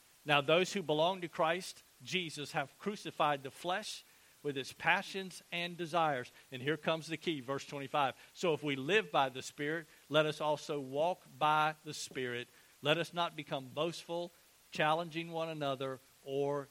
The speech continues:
envying one another." What did Jesus say? "So that your good works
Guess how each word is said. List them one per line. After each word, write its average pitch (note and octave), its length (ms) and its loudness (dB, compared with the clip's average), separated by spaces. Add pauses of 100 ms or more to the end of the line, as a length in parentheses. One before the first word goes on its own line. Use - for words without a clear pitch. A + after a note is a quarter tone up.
(120)
envying C3+ 800 -8
one A#2 580 -10 (440)
another." A2 540 -10 (360)
What C3 140 -6
did C#3 140 -8
Jesus D3 440 -6
say? D3+ 340 -4
"So C3+ 300 -2
that B2 240 -2
your C#3+ 320 -6
good D#3 320 -4
works D3 760 -4